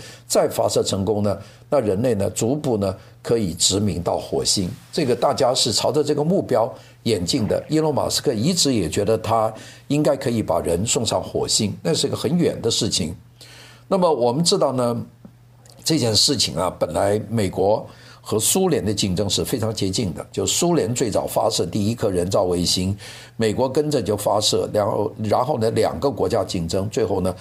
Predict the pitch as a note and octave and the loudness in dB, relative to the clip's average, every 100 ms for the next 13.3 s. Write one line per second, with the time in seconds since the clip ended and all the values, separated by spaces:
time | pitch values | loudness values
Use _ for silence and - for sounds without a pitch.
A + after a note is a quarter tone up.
0 | - - - G#2+ G2+ A2 B2 A2 G#2+ F2+ | -12 -14 -2 0 0 0 0 0 0 2
1 | - A#2 E2+ D2+ F2+ G#2 G2 - F2 F2+ | 0 0 0 0 0 0 -2 -2 -2 0
2 | B2 - E2+ E2 D#2+ E2 E2 - G#2+ G#2+ | -2 -2 -2 -2 -2 -2 -2 -2 -2 -2
3 | - - - G2 - F3+ A#2+ F#2+ G2+ - | -6 -10 -4 -2 2 2 2 2 -2 -2
4 | - - - A#2 B2+ G2+ F#2 G#2+ A#2 E2 | -10 -6 0 0 2 0 0 0 0 -2
5 | D2+ F#2 D#3 G2 - F2 G2+ F2+ - - | -2 0 0 0 -2 0 0 -2 -6 0
6 | F#3 B2+ G2+ - - - - - - C#3+ | 2 2 0 -6 -18 -20 -20 -8 -2 0
7 | C#3 B3 G#3+ D3+ A2+ C3+ G#2+ A2 - D3 | 2 2 2 2 2 2 2 0 0 0
8 | A#2 B2 G#2 G#2+ C#3+ A2+ A2 F#2 A2+ F2 | 2 2 0 0 0 0 -2 -2 -2 0
9 | E2 - - C#3 A#2+ G#2 G#2 G2 - C3+ | -2 -4 -2 0 0 0 0 0 0 -2
10 | C3+ - G#2 - E2 E2+ E2+ - - - | 0 0 0 -2 -2 -2 -4 -8 -20 -6
11 | - D#3+ A#2+ G#2 E2+ - - - - A2+ | 0 2 2 0 -2 -8 -20 -10 -4 -2
12 | - C3 A#2+ F2+ F2+ F2+ F#2 - G2 - | 0 -2 0 0 0 0 -2 -2 -2 -2
13 | D2 - - | -4 -4 -6